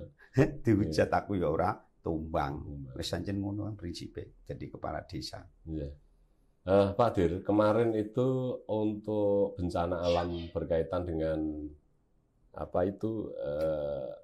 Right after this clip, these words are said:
Speaker 2: banjir yang
Speaker 1: Iya.
Speaker 2: terjadi di Kudus itu kan genangan air itu yang paling lama
Speaker 1: Hmm.
Speaker 2: itu kan
Speaker 1: Di Jedes.
Speaker 2: di Jedes.
Speaker 1: Iya.
Speaker 2: Itu apa pe-, penyebabnya sampai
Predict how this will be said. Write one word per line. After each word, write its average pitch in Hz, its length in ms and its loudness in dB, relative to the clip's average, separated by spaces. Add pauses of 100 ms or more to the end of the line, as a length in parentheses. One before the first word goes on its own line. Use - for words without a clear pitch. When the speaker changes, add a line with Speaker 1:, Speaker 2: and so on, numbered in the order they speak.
(120)
Speaker 2:
banjir 82 500 2
yang 82 200 -4
Speaker 1:
Iya. 90 320 2
Speaker 2:
terjadi - 40 -4
di 78 120 -8
Kudus - 280 -12
itu - 140 -8
kan 107 160 -2 (1120)
genangan 104 540 6
air 107 240 8
itu 107 180 4
yang 90 220 4
paling 98 260 2
lama 92 420 0
Speaker 1:
Hmm. 95 120 2
Speaker 2:
itu 98 160 -2
kan 117 160 0 (160)
Speaker 1:
Di 101 160 -2
Jedes. 87 500 -4
Speaker 2:
di 98 140 0
Jedes. 76 420 -4
Speaker 1:
Iya. 78 460 -2 (120)
Speaker 2:
Itu 160 520 2 (240)
apa 135 360 2
pe-, - 220 -8
penyebabnya 101 760 6
sampai 98 340 0